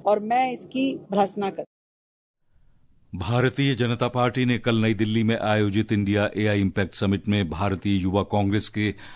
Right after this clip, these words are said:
Speaker 2: कुछ कार्यकर्ताओं द्वारा किए गए विरोध प्रदर्शन को लेकर कांग्रेस की आलोचना की है।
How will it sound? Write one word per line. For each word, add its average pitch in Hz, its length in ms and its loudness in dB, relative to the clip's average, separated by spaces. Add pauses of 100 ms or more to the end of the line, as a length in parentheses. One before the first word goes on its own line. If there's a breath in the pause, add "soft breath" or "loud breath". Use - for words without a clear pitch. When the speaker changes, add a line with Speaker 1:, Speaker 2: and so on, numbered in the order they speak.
(120)
Speaker 2:
कुछ 120 200 0
कार्यकर्ताओं 107 800 0
द्वारा 101 280 0
किए 101 260 0
गए 98 160 2
विरोध 95 380 0
प्रदर्शन 92 460 -4
को 95 140 -2
लेकर 107 400 0 (400 loud breath)
कांग्रेस 135 440 0
की 113 140 -2
आलोचना 107 520 0
की 104 200 -2
है। 80 240 -8